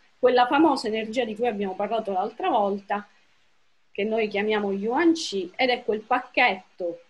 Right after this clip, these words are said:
che abbiamo alla nascita e che è quello che non possiamo ripristinare ma solo mantenere. E se noi lo sciupiamo in questo modo, ostinandoci ad andare contro gli eventi che capitano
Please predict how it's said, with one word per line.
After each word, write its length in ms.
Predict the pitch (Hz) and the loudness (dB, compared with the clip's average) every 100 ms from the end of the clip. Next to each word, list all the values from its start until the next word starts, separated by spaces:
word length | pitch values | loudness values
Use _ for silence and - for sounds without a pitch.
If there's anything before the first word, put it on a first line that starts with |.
| _ _ - | _ _ -6
che 420 | 190 190 180 175 | -2 0 -2 -4
abbiamo 400 | 180 180 208 196 | -8 -4 -4 -2
alla 180 | 185 285 | -2 -2
nascita 720 | 320 190 196 - 202 202 196 | -2 -4 -8 -8 -6 -4 -6
e 180 | 233 226 | -6 -8
che 100 | - | -2
è 260 | 269 208 202 _ | 0 0 -2 _
quello 500 | 254 226 190 180 175 | 2 2 0 -6 -8
che 80 | 190 | -8
non 140 | 196 | -8
possiamo 420 | 233 254 190 185 | -8 -8 -8 -8
ripristinare 720 | 185 196 294 - 330 196 190 | -8 -10 -10 -4 -2 -2 -4
ma 160 | 196 226 | -4 -6
solo 300 | - 190 185 | -6 -6 -6
mantenere. 840 | 185 185 185 190 185 170 165 - _ _ _ _ _ | -8 -12 -10 -12 -12 -16 -20 -20 _ _ _ _ _
E 100 | 233 | -10
se 180 | - 254 | 0 2
noi 340 | 269 294 240 | 4 4 2
lo 200 | 208 196 | 0 -4
sciupiamo 680 | - - 208 214 240 208 180 | -6 -12 -10 -4 -2 -2 -4
in 140 | 175 - | -10 -10
questo 300 | 190 - 196 | -12 -8 -6
modo, 460 | 202 185 180 170 | -2 -2 -2 -6
ostinandoci 920 | - 208 - 226 220 240 220 190 190 190 | -4 -4 -6 -6 -2 -2 -2 -6 -8 -10
ad 60 | |
andare 540 | 190 202 208 202 185 - _ _ _ _ | -8 -4 -2 -2 -6 -12 _ _ _ _
contro 380 | - 330 320 208 | 2 2 2 0
gli 120 | 214 | -2
eventi 340 | 196 208 196 185 | -2 -4 -4 -6
che 180 | 190 - | -8 -6
capitano 640 | 190 190 175 180 165 | -8 -8 -10 -10 -12